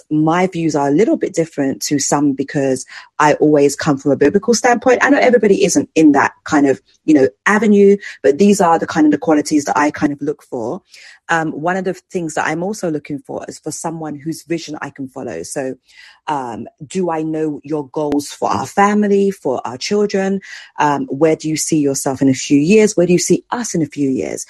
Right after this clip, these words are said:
Do you have a vision? Is it clear? And can I follow it? Because submission is important to me. And so I wanna be able to submit to a man whose vision I can follow,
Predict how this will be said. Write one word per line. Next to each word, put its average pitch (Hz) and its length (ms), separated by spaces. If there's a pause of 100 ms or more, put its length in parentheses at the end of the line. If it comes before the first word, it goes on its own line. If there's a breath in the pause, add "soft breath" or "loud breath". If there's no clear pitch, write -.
(200 loud breath)
Do 185 100
you 180 100
have 185 260
a 170 60
vision? 147 340
Is - 200
it - 200
clear? 180 360
And - 180
can 151 200
I 139 120
follow 180 340
it? - 160 (340 soft breath)
Because 151 300
submission 165 380
is 156 140
important 147 420
to - 120
me. 110 360 (400 loud breath)
And 160 160
so - 120
I 147 120
wanna 190 200
be 190 140
able 160 220
to 160 100
submit 151 420
to 147 160
a 143 40
man 139 340
whose 139 240
vision 147 260
I 135 140
can 131 160
follow, 110 420